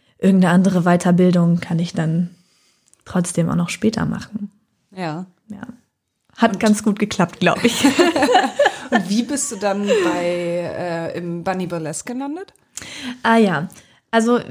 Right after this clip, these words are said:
Speaker 1: wie ich vorhin schon erzählt hatte, in unserer Szene kennen sich ja viele und der, eigentlich ist der, der Kreis recht klein.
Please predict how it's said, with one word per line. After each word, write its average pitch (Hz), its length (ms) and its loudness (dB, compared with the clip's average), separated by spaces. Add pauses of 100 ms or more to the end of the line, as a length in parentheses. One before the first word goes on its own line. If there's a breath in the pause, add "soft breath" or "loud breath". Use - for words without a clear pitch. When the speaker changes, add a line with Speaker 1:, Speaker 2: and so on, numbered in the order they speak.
(240)
Speaker 1:
wie 247 120 4
ich 240 100 0
vorhin 262 240 0
schon 247 160 0
erzählt 233 400 0
hatte, 220 180 0
in 190 80 -2
unserer 202 300 -4
Szene 214 380 2
kennen 208 320 4
sich 247 220 -2
ja 240 100 0
viele 262 580 0 (120)
und 190 480 -2
der, 180 160 -10
eigentlich 185 440 -4
ist 180 200 -10
der, 175 220 -4
der 165 180 -8
Kreis 175 380 -6
recht - 220 -10
klein. 185 460 0